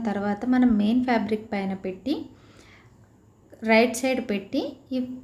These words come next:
ఈ నెక్ అనేది స్టిచ్ చేసుకోవాలి. ఇలా నీట్‌గా స్టిచ్ చేసుకోవాలి. ఇలా స్టిచ్ చేసుకున్న తర్వాత అక్కడక్కడ సిజర్‌తో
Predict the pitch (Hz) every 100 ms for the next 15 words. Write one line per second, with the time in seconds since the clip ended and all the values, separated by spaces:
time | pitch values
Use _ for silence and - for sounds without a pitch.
0 | - - - 254 233 214 226 - - 247
1 | 214 214 320 349 277 247 226 208 - -
2 | 190 190 190 185 - - - - - -
3 | - - - - _ _ _ _ - _
4 | 247 240 254 220 208 214 254 311 - 233
5 | - 208 - - 190 190 185 180 - -
6 | - _ - - - - _ _ _ 240
7 | 240 247 233 214 233 233 233 247 247 214
8 | 202 202 - 269 226 - 220 220 214 214
9 | 294 - - - - 247 220 214 214